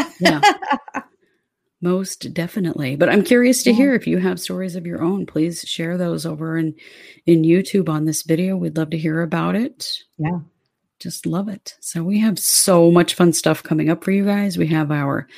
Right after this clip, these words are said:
Speaker 1: Mm-hmm.
Speaker 2: cemetery tour coming up the second weekend in October. We're gonna be doing
Speaker 1: Okay.
Speaker 2: some live streams and telling some stories and going to some really cool, uh, cemeteries and showing you some really interesting graves and headstones and stuff.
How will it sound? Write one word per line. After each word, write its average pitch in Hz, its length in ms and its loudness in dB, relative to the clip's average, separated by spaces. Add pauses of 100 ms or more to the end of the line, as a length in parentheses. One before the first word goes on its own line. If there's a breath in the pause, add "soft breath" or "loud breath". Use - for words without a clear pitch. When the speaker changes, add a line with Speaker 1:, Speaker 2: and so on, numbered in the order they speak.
Speaker 1:
Mm-hmm. 160 260 -6
Speaker 2:
cemetery 180 640 2
tour 170 360 2
coming 165 400 0
up 165 120 -4 (120)
the 156 80 -4
second 160 420 -2
weekend 156 300 -2
in 156 100 -4
October. 220 500 -2
We're 175 80 -6
gonna 156 200 -2
be 147 80 -4
doing 156 280 0
Speaker 1:
Okay. - 60 -2
Speaker 2:
some - 160 -8
live 190 300 -2
streams 180 480 0
and 151 160 -4 (480 loud breath)
telling 160 320 2
some - 160 -4
stories 175 640 2
and 151 100 -6
going 151 260 -2
to 147 100 -14
some - 200 -6
really 165 220 -4
cool, 156 680 0
uh, - 140 -4
cemeteries 160 580 -4
and 156 100 -8
showing 156 280 -6
you 147 80 -6
some - 180 -10
really - 180 -6
interesting - 360 -8
graves 170 420 -2
and - 160 -8 (360 soft breath)
headstones 175 520 2
and 156 140 -4
stuff. - 420 -6